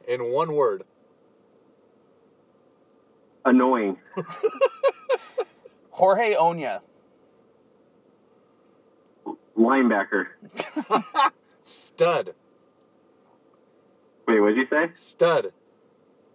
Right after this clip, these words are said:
Speaker 2: God?
Speaker 1: Stud. S T U D. Stud.
Speaker 2: Tatis.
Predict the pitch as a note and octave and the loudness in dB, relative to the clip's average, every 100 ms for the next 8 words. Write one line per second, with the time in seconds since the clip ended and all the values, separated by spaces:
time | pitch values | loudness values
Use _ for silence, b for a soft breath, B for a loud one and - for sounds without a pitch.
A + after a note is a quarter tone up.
0 | _ _ _ _ _ _ _ _ _ G#2 | _ _ _ _ _ _ _ _ _ 2
1 | A2+ D3+ A3 - _ - - E3+ F#3 E3+ | 2 2 -2 -14 _ -20 -2 0 2 0
2 | - F3+ - - A3 G3 G3 F3+ F#3+ - | -2 -4 -4 -8 -8 -4 -6 -4 -6 -6
3 | - - - E3+ C#3 - - _ _ _ | -12 -20 -2 0 0 -4 -16 _ _ _
4 | _ _ _ _ _ _ _ _ _ _ | _ _ _ _ _ _ _ _ _ _
5 | _ _ - A#2 - C3+ | _ _ 0 0 4 2